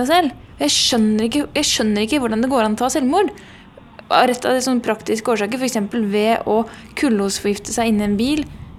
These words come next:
eller drukne seg i en elv. Og liksom bare, hvorfor velger du å ta tunge steiner i lommene og hoppe ut og ikke du kommer opp igjen? Det er bare en følelse av å se, eh, mindre og mindre lys fordi du beveger deg lengre og lengre fra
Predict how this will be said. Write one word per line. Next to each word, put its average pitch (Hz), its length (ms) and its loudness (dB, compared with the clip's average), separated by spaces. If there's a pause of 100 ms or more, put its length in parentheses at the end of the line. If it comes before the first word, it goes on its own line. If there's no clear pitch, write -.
(120)
eller 220 480 2
drukne 220 320 -2
seg 202 140 2
i 214 80 2
en - 100 -4
elv. 247 380 -2 (520)
Og 254 60 -2
liksom 277 180 2
bare, 277 220 6 (260)
hvorfor 262 320 0
velger 214 400 2
du 269 60 4
å 254 100 4
ta 247 140 2 (100)
tunge 220 320 0
steiner 208 380 0
i - 20 2
lommene 220 480 2
og 233 140 0
hoppe - 240 -4
ut 214 100 -2
og 226 80 4
ikke 220 140 -6
du 220 100 0
kommer 214 160 2
opp 214 80 -4
igjen? 302 140 2
Det 277 80 2
er - 20 0
bare 254 160 4
en 254 60 -4
følelse 208 340 0
av 214 80 2
å 226 60 0
se, 214 400 0 (500)
eh, 208 320 2
mindre 214 400 2
og 220 60 2
mindre 208 260 2
lys 220 240 2
fordi 214 160 0
du 208 80 -2
beveger 196 320 -2
deg 208 160 0
lengre 196 240 0
og 202 80 0
lengre 190 240 -2
fra 196 380 0